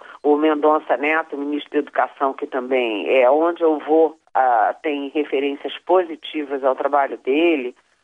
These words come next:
a, a, a capacidade de trabalho dele.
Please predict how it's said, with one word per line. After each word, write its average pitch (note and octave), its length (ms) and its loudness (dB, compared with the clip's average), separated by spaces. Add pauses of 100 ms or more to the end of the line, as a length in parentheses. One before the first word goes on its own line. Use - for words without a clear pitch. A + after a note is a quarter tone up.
a, - 60 -2
a, F#2 840 0 (220)
a B2 100 -4
capacidade D3+ 1120 -4
de - 120 -20
trabalho B2 520 0
dele. D#3+ 500 0